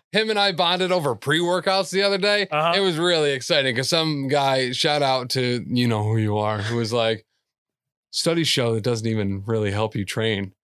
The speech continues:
Speaker 1: I was like, "Listen, I do a pre-workout.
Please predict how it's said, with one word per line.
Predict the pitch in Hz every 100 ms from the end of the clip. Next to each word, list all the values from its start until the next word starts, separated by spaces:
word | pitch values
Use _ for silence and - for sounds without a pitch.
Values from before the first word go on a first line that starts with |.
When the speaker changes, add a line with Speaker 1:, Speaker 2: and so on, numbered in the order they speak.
| -
Speaker 1:
I |
was | 156
like, | 165 - - _
"Listen, | 160 302 - 170 127 107 104 _ _ _ _ _ _ - - _
I | - 262
do | 262 311
a | 240
pre-workout. | - 262 226 202 160 170 160 151